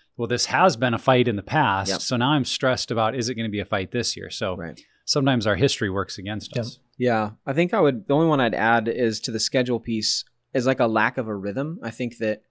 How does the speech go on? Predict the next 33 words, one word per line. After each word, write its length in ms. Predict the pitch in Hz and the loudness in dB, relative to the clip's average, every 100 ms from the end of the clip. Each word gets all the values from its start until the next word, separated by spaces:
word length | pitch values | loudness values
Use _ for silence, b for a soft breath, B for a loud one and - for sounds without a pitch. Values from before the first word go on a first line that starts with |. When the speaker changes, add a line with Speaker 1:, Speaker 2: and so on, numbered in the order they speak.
| 117 | -8
Speaker 2:
um, 400 | 104 98 92 - | -6 -6 -10 -10
in 100 | 127 | -4
my 180 | 120 135 | 0 0
day, 240 | 139 120 110 | 0 0 0
I 100 | 127 | -2
know, 220 | 123 110 | -4 -4
I 120 | 127 | -4
know 100 | 151 | -4
for 180 | - 110 | -4 -6
me, 200 | 113 104 | -6 -6
like, 180 | 98 120 | -6 -4
right 140 | 113 | -2
now 120 | 110 | -2
we've 140 | 101 98 | -6 -6
got 100 | 104 | -6
a 40 | |
six-month-old 640 | - 110 - 101 107 98 90 - | -6 -8 -8 -8 -6 -8 -10 -10
who 140 | 107 | -10
is 140 | 98 98 | -8 -6
not 280 | 98 92 | -6 -6
sleeping, 460 | - 107 95 78 87 - _ _ _ | -4 -4 -6 -14 -18 -20 _ _ _
and 140 | 127 117 | -6 -2
he 160 | 135 | 0
is 180 | 127 117 | 0 -2
constantly 800 | - - 156 147 143 151 123 120 | -10 -8 -4 -4 -2 -4 -2 -2
disrupting, 800 | 117 - 107 110 - 131 139 - | -4 -4 -2 -4 -2 -6 -6 -6
disrupting 640 | 127 120 127 120 123 113 | -6 -2 -2 -2 -4 -4
my 160 | 110 107 | -4 -4
normal 440 | 104 107 117 117 | -6 -4 -4 -4
daily 360 | 110 110 107 101 | -4 -4 -4 -6
rhythm. 380 | 104 90 65 - | -8 -8 -12 -14
And 120 | 120 | -8
so 340 | - 110 104 | -4 -4 -4